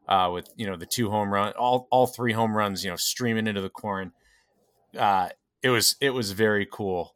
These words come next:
Uh, and, you know, it was just, like, a, a picturesque, awesome, awesome day for the game, a sunset, uh, as well,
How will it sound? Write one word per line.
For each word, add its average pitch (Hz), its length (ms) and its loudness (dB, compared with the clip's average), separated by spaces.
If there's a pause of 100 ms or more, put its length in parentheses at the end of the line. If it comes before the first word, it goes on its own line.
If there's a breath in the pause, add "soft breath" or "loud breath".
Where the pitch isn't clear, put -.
(120)
Uh, 95 340 4
and, 104 240 -6
you 135 80 -2
know, 104 120 2
it - 20 -4
was 110 140 2
just, - 120 2
like, 135 160 2
a, 113 220 -2
a 110 80 -4
picturesque, - 800 0 (600 loud breath)
awesome, 113 560 0 (120)
awesome 127 400 2
day 113 180 0
for 113 140 -10
the 107 80 -8
game, 107 340 -6
a 92 80 -4
sunset, 110 760 0 (200)
uh, 110 220 -6
as 101 200 -8
well, 107 480 0